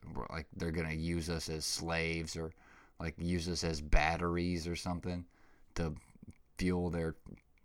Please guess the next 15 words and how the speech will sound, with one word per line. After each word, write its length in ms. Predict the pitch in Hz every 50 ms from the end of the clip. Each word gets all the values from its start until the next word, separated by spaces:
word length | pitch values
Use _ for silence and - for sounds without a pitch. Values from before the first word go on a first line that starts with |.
| - - - - - _ -
new 260 | 92 90 85 85 80 - - - - - -
technologically 1120 | - - 92 90 - - - - - 87 85 85 85 85 82 78 90 - - 87 87 85 85
advanced 580 | 80 80 87 85 85 87 85 - - - - - - - _ - - -
whatever 300 | - 85 85 85 85 85
they 120 | 82 85 85
got 220 | 87 85 82 85
going. 360 | 85 87 87 87 85 87 87 - - - - - - - - - - - _ _ _ - - - - _ - - - _ - - - _ _ - _ - - _ - - - - - - - -
Who 120 | 120 110 98
knows 260 | 90 92 95 85 80
what 120 | 82 71
aliens 440 | 73 76 73 73 73 73 76 76 78
would 120 | 80 78
wanna 200 | 80 80 80 80
do? 260 | 78 78 78 80 90 - - - - - - - - - - - - - - - - - - _ - - _ _ - - - - - - - - _ _ _ _ - _ - - -
But 360 | 101 98 87 80 76 - -